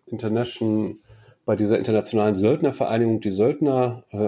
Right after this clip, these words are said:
ordern und für sich kämpfen lassen. Und ab dem zweiten konnte man ein Alter Ego erstellen, also einen eigenen Söldner. Und dieser Psychotest, den haben sie jetzt natürlich auch im dritten wieder, mit dem man dann die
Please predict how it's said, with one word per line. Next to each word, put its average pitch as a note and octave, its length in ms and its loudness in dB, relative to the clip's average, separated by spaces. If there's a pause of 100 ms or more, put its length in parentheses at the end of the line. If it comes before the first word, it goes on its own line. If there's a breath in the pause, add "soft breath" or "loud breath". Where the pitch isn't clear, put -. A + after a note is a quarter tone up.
ordern B2+ 540 2
und A2+ 140 -8
für A#2 100 -4
sich G#2 140 -8
kämpfen A#2+ 240 -2
lassen. A2 220 0
Und A2 140 -6
ab - 120 -6
dem A2+ 140 0
zweiten G#2+ 380 -2
konnte G#2+ 220 -2
man G2 320 2
ein G2 300 -2
Alter F#2+ 300 -4
Ego G2+ 300 0
erstellen, E2+ 480 -4
also - 160 -12
einen - 80 -12
eigenen F#2 300 -4
Söldner. E2+ 340 -4
Und E2 100 -12
dieser F#2 140 -4
Psychotest, - 840 -4 (500 loud breath)
den G2 140 2
haben G#2+ 120 2
sie A2 80 2
jetzt - 140 -2
natürlich G2+ 300 0
auch G2 80 0
im F#2+ 100 2
dritten G#2 340 -2
wieder, G2 200 2
mit F#2 160 -2
dem F#2+ 140 4
man F2+ 180 2
dann F2 260 2
die F2 380 -4